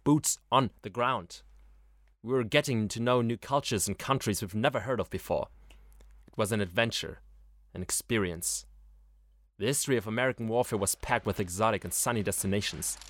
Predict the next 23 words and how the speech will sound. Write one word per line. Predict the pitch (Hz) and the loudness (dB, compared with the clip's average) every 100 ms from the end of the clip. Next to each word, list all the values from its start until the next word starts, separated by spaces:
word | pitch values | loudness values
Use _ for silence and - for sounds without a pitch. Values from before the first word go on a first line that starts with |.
| - - - | -20 -20 -12
from | - 104 | -4 -2
the | |
picturesque | 104 147 - 135 117 - - | 0 -2 -2 0 0 -2 -2
coasts | 131 120 - | -2 0 -2
of | 101 | 0
northern | 110 110 | 0 0
France | 104 - 117 113 | -2 0 0 0
in | 107 | 0
World | 107 107 | 0 0
War | 101 | -2
Two | - - 143 135 - - - - | 0 0 0 -2 -12 -16 -16 -12
to | 113 | -2
the | 104 | 0
exotic | 95 95 117 107 | 2 4 2 2
jungles | 117 113 107 - | 0 0 0 -2
of | 87 | -2
Vietnam | 110 104 113 113 | -2 0 2 2
and | 101 | 0
the | 98 | -2
sunny | - 139 120 | 0 2 0
dunes | 98 117 104 | 0 0 -2
of | - | -2
Iraq. | 92 92 92 | -2 0 0